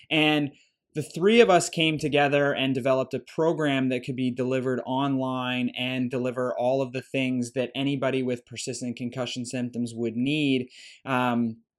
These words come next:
to walk them through kind of a program, 'cause we knew all these clinics were shutting down and this was gonna be something that would be so much more helpful. So I kinda switched my attention to that.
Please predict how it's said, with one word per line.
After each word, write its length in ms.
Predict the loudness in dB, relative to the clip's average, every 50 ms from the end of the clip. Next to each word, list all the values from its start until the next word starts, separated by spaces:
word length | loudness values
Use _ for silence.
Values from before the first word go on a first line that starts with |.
| _ _ _ _ _ -8 -2
to 80 | 0 4
walk 300 | 6 8 8 8 6 4
them 120 | -2 -4
through 260 | -4 -4 -2 -2 -2
kind 180 | 0 0 0 0
of 60 | 0
a 40 | 0
program, 380 | 2 4 4 4 4 2 -2
'cause 100 | -2 -2
we 80 | -2 -2
knew 160 | 0 2 4
all 140 | 4 4 4
these 160 | 2 0 -4
clinics 320 | -4 -4 -4 -4 -4 -4 -6
were 60 | -8
shutting 340 | -6 -4 -4 -2 -2 0 0
down 280 | 0 0 2 2 0
and 80 | 0 -2
this 140 | -2 -4 -6
was 100 | -6 -4
gonna 120 | -2 -2
be 60 | -2
something 380 | -2 -4 -4 -6 -4 -4 -2 -2
that 100 | -2 -2
would 120 | -4 -4
be 80 | -4 -6
so 160 | -4 -4 -4
much 180 | -4 -4 -4 -4
more 140 | -6 -4
helpful. 360 | -2 -2 -2 -2 -2 -2 -4 -2
So 120 | 0 -2
I 60 | -2
kinda 260 | -2 -2 -2 -2 -2
switched 480 | -2 -4 -6 -2 0 0 0 0 -2 -2
my 120 | -2 -2
attention 460 | -2 -2 -4 -4 -6 -4 -4 -4 -4 -4
to 100 | -4 -4
that. 380 | -2 -2 0 0 0 -2 -2